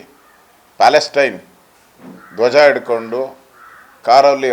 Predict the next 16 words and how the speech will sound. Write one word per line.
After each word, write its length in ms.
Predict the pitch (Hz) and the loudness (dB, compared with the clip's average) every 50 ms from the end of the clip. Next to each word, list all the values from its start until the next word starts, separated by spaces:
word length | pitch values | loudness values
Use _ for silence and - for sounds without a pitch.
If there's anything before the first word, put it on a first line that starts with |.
| 110 | 0
ರಾಜಾರೋಷವಾಗಿ 920 | 104 110 123 139 147 147 139 139 135 131 - 120 120 120 117 117 113 107 98 87 78 - _ _ _ _ _ _ _ _ _ _ _ _ _ _ _ _ _ _ _ - - - - - _ _ _ - | 0 0 2 2 2 2 2 2 0 -2 -4 -6 -6 -6 -6 -8 -12 -14 -14 -16 -18 -20 _ _ _ _ _ _ _ _ _ _ _ _ _ _ _ _ _ _ _ -20 -20 -20 -20 -20 _ _ _ -6
ಹೋಗ್ತಾ 320 | 107 131 139 139 - 139 131 123 | -4 -4 -4 -2 0 2 2 2
ಇರೋವಂಥದ್ದು, 500 | 117 113 117 110 110 107 110 104 104 127 131 117 90 107 | 2 0 -2 -4 -6 -8 -10 -8 -8 -8 -8 -8 -6 -4
ಘೋಷಣೆ 320 | 120 135 - - 135 139 123 - | -4 -4 -4 -6 -10 -12 -10 -10
ಕೂಗ್ತಾ 320 | 123 117 110 - 113 110 104 101 | -12 -14 -12 -8 -4 -4 -4 -4
ಇರೋವಂಥದ್ದು 600 | 95 98 95 92 90 - 95 90 85 127 117 117 - - - _ _ _ _ _ _ _ - - 101 | -4 -6 -8 -10 -12 -14 -14 -14 -14 -14 -16 -16 -16 -18 -20 _ _ _ _ _ _ _ -20 -12 -6
ನೋಡ್ತಾ 320 | 113 139 143 - 131 131 120 107 | -4 -4 -4 -2 -2 -2 0 -2
ಇದ್ರೆ 220 | 90 87 85 85 85 92 - _ _ _ _ _ _ - - - - - | -2 -4 -10 -12 -12 -14 -18 _ _ _ _ _ _ -20 -20 -20 -20 -20
ಈ 20 | 147 - - 127 | -12 -4 0 0
ಕಾಂಗ್ರೆಸ್ 340 | 127 143 156 151 151 147 | 0 0 0 -2 -4 -2
ಸರ್ಕಾರ 500 | - 131 123 117 - 139 131 127 131 127 123 104 | -2 -6 -6 -4 -2 -2 -2 0 0 0 -2 -4
ಬಂದ 140 | 98 98 104 107 107 | -6 -8 -8 -8 -10
ಮೇಲೆ 200 | 104 90 76 76 71 - _ _ _ _ _ _ _ _ _ _ - | -8 -8 -8 -12 -14 -16 _ _ _ _ _ _ _ _ _ _ -20
ಈ 40 | 131 113 113 | -10 -6 -2
ಭಯೋತ್ಪಾದಕರಿಗೆ, 1000 | 113 127 147 151 151 151 - 143 135 131 127 127 - 123 123 117 113 110 123 127 131 127 | -2 0 0 0 -2 -2 0 0 0 0 -2 -6 -8 -8 -8 -8 -8 -6 -4 -4 -4 -4
ಈ 20 | 117 | -4